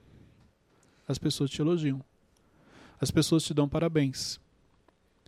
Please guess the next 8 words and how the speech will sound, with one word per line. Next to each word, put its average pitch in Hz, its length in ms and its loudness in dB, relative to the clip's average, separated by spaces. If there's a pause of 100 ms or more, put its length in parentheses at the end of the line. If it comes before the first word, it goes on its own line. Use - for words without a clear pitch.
(100)
As 135 120 -2
pessoas 180 460 4
apontam 196 760 6 (220)
o - 80 -6
que - 140 0
você 127 240 0
faz 113 240 0
bem. 95 200 -4